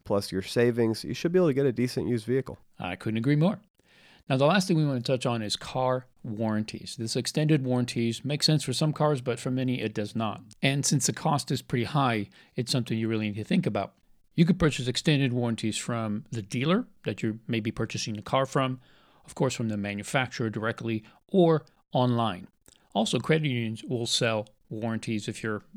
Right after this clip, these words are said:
Speaker 2: doing your financing through the credit union. A couple of things to consider is, does the warranty cover a period of time or a number of miles? That's not covered under any implied warranties.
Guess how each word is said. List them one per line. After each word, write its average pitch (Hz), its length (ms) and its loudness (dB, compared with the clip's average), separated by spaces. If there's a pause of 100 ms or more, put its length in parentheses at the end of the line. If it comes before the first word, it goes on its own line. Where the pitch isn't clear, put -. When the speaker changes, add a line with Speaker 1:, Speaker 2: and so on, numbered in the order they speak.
(180)
Speaker 2:
doing 123 260 0
your 113 80 -4
financing 107 480 -6
through 101 180 -8
the 101 80 -6
credit 101 300 -6
union. 95 300 -16 (180)
A - 60 -12
couple 175 180 8
of 170 60 6
things 165 160 6
to 151 80 2
consider 151 360 4
is, 127 120 2
does 131 260 2
the 135 80 4
warranty 123 340 0
cover 120 360 0
a 110 40 -2
period 110 280 -4
of - 100 -10
time 143 400 0
or 123 160 0
a - 20 -2
number 117 300 0
of 101 140 -6
miles? 104 600 -6
That's 113 280 -4
not 110 160 -2
covered 107 260 -2
under 104 320 -4
any 113 220 -4
implied 104 500 -4
warranties. 107 640 -12